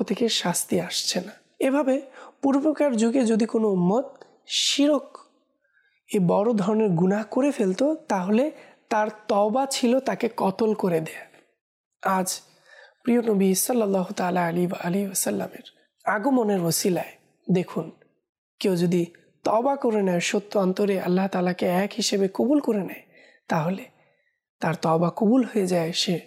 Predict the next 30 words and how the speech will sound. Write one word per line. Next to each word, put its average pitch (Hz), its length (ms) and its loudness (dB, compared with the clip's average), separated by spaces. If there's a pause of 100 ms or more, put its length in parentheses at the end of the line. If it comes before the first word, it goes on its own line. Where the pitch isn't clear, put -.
(140)
মুসলমান 180 520 0
হয়ে - 220 -10
যায়। - 200 -12 (400)
কিন্তু 190 260 0
পূর্ববর্তী 202 640 0 (480)
উম্মতদের 240 520 2
জন্য 196 260 0
ছিল, 185 240 -2 (420)
যদি 175 240 -2
কেউ 170 180 -2 (360)
শিরক 285 400 0
করত, 208 280 -4
তাহলে 190 400 0
তাকে 214 300 -2 (760)
হত্যা 262 360 -2
করে 262 220 0
দেওয়া 208 200 0
হতো, 202 160 -4 (140)
কতল 226 320 2
করে 233 240 0
দেওয়া 196 220 2
হতো, 208 200 -2 (220)
সেটাই 226 400 0
তার 175 200 -2
জন্য 170 220 -6
তওবা 165 360 -8
ছিল। - 240 -10 (1300)
তো - 120 -6
দর্শকবৃন্দ, 220 560 2 (420)
এভাবে 254 360 0